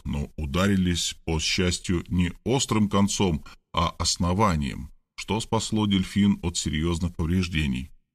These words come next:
Одной только бомбы, угоди она острым концом, как положено, было бы достаточно, чтобы возник пожар. Да ещё при падении бомба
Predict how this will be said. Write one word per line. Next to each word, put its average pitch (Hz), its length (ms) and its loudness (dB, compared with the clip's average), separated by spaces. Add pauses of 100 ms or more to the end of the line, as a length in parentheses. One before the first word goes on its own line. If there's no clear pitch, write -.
(320)
Одной 101 380 4
только 151 400 2
бомбы, 110 640 2
угоди 87 420 0
она 95 500 4 (100)
острым 90 460 0
концом, 92 500 2
как 87 240 -2
положено, 104 640 2 (300)
было 117 240 4
бы 104 140 4
достаточно, 92 960 0
чтобы 80 400 -2
возник 78 640 -2
пожар. 73 460 -4 (720)
Да 92 60 2
ещё 95 320 4
при 123 160 2
падении 107 640 4
бомба 110 640 2